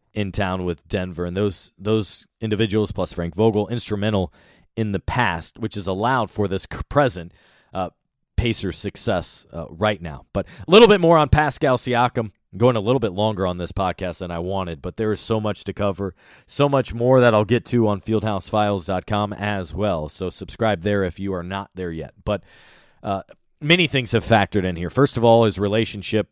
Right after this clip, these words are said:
with Tyrese. That goes back really to the All-Star game last year, conveniently.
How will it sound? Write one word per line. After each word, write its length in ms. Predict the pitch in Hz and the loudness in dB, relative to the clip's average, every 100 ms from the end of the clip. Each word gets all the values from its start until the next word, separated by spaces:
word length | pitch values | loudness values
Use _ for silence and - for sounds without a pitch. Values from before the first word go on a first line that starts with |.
| _ | _
with 280 | 95 107 - | -2 -2 0
Tyrese. 640 | 113 104 95 95 69 - - | 0 0 0 -4 -8 -16 -10
That 180 | 92 | -6
goes 200 | 107 107 | -2 -2
back 260 | - 101 98 | -2 -4 -2
really 220 | 104 107 | -2 -2
to 140 | 98 117 | -4 -4
the 140 | 101 | -2
All-Star 400 | 98 110 - 101 | 0 -2 -2 -4
game 240 | 87 110 104 | -2 -4 -2
last 460 | 90 113 120 - | -4 -4 -6 -10
year, 180 | 98 - _ | -14 -16 _
conveniently. 600 | 107 95 87 73 60 67 | -6 -4 -4 -6 -12 -14